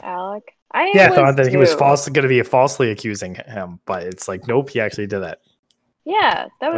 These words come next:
Speaker 3: was pretty
Speaker 1: weird.
Speaker 3: crazy.
Speaker 1: Does that mean that there isn't gonna be a love triangle?
Speaker 3: No, there is.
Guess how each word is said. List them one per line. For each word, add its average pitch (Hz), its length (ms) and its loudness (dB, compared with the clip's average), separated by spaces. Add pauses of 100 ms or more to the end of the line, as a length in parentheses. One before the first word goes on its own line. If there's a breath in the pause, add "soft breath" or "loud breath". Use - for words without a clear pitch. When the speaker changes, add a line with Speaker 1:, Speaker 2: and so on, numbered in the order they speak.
Speaker 3:
was - 20 -6
pretty 339 160 0
Speaker 1:
weird. 196 80 0
Speaker 3:
crazy. 185 220 -6
Speaker 1:
Does 233 100 -8
that 330 180 0
mean 330 240 -10
that 302 120 -6
there 269 120 -4
isn't 233 260 -8
gonna 302 180 -6
be 302 120 -6
a 302 100 -4
love 294 240 -6
triangle? 294 560 -16 (540)
Speaker 3:
No, 170 120 6
there 233 180 2
is. - 360 0